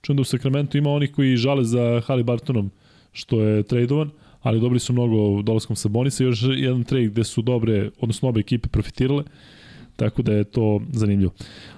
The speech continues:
Luka, juče sam pitao mišljenje ko je dobio više, Indiana ili Sacramento u tradu Sabonisa i Haliburtona. Eto, baš smo rekli, duše i Buddy Hield je otišao u Pacers, tako da, e, Indiana kida, dobar trener, Carlisle, tako da,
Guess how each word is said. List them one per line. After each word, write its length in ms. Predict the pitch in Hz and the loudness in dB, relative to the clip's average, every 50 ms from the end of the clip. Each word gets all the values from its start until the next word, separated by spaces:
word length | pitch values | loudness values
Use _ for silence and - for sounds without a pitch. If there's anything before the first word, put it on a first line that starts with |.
| - - | -4 -2
Luka, 240 | 151 180 - 185 | 0 0 2 2
juče 220 | 175 185 170 - - | 2 0 0 0 -2
sam 160 | - 143 120 | -2 -2 0
pitao 440 | - 143 131 - 165 139 117 110 107 | 0 -2 -2 0 0 0 0 2 2
mišljenje 440 | 131 143 - - 165 151 131 120 107 | 0 0 0 0 0 2 2 0 0
ko 180 | - 156 156 | 0 0 0
je 60 | 143 | 2
dobio 200 | 135 139 139 139 | 2 2 2 2
više, 240 | 127 135 131 - 139 | 2 2 2 0 0
Indiana 240 | 117 113 123 135 139 | 0 2 2 2 2
ili 80 | 127 117 | 0 0
Sacramento 520 | - - 117 - 123 123 139 143 139 123 | 0 -2 -2 -2 -2 0 0 0 0 -2
u 20 | 110 | -2
tradu 260 | - 131 135 131 120 | 0 0 2 2 2
Sabonisa 460 | - - 110 113 123 131 127 - - | 0 0 0 0 0 0 0 -2 -2
i 20 | - | -2
Haliburtona. 520 | - 120 113 104 104 104 - - 98 - 107 | 0 0 0 0 0 -2 -2 -2 -2 -2 -2
Eto, 220 | 107 - - - | -2 -2 -4 -6
baš 200 | 120 104 104 - | -4 -4 -4 -4
smo 140 | - 98 95 | -2 -2 0
rekli, 300 | 110 123 - - 127 104 - 113 110 | 0 0 0 -2 -2 -2 -4 -4 -4
duše 240 | 120 117 - - 117 | -2 -2 0 0 -2
i 220 | 104 107 107 104 98 | -2 0 0 0 0
Buddy 240 | 104 113 110 101 98 | 2 0 0 0 -2
Hield 240 | - - 117 98 95 | -2 -2 -2 0 2
je 60 | 92 | 2
otišao 380 | 90 - - - - - 98 92 | 0 0 -2 -4 -2 0 0 2
u 200 | 90 90 90 92 | 2 2 0 0
Pacers, 480 | - - 98 92 - 101 95 - - | 0 -2 -2 0 0 -2 -4 -4 -4
tako 280 | - - 95 - - 98 | -4 -4 -2 0 0 2
da, 180 | 95 95 92 90 - - - - - - - - - - - - - - - - - _ | 2 2 2 0 -2 -8 -20 -20 -20 -20 -20 -20 -20 -20 -20 -20 -20 -20 -20 -20 -8 _
e, 260 | - 104 101 101 101 | 0 0 2 2 2
Indiana 400 | 104 104 104 107 120 123 120 110 | 2 2 2 2 2 2 0 0
kida, 540 | - - - 151 160 143 139 107 107 98 - - _ - | -2 -2 -2 -2 0 0 0 -2 -2 -4 -8 -14 _ -4
dobar 200 | 127 127 113 101 | -2 0 0 0
trener, 520 | - - 120 131 147 151 135 104 104 107 - _ _ _ _ _ _ - | -2 -2 -2 0 0 0 -2 -2 -4 -8 -14 _ _ _ _ _ _ -4
Carlisle, 420 | - 131 135 135 123 113 101 98 - - _ _ | -2 0 0 2 0 0 -2 -4 -8 -12 _ _
tako 280 | - 110 101 - - 117 | -6 -4 -4 -2 0 0
da, 260 | 104 104 104 104 101 | 2 2 2 2 2